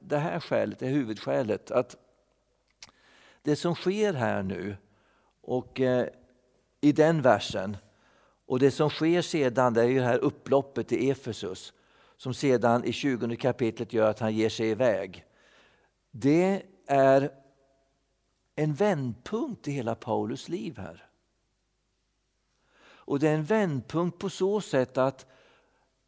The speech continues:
eh, du ser det tydligare, ja, du ser det ju redan här i den här versen, eh, tjugoett som vi läste, att han hade bestämt sig för att resa genom Makedonien till Jerusalem.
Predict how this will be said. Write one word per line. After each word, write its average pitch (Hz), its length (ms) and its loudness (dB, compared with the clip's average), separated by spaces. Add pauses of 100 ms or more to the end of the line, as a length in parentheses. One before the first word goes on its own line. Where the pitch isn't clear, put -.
(680)
eh, 143 260 -2
du 143 580 -2
ser 143 260 2
det 151 80 0
tydligare, 147 600 0
ja, 135 140 2
du 135 100 0
ser 175 260 -2
det 139 60 -4
ju 147 160 0
redan 131 340 0
här 156 280 0
i 117 160 2
den 123 160 -2
här 160 220 2
versen, 107 580 -2 (140)
eh, 104 640 -6
tjugoett 135 560 -2
som 123 160 -4
vi 120 80 0
läste, 117 520 0 (440)
att - 160 0
han 135 100 4
hade 135 380 8
bestämt 127 480 0
sig 135 120 0
för 127 140 0
att 127 220 2 (580)
resa 135 420 4
genom 147 420 4
Makedonien 117 840 0 (320)
till 120 320 -2
Jerusalem. 131 840 -2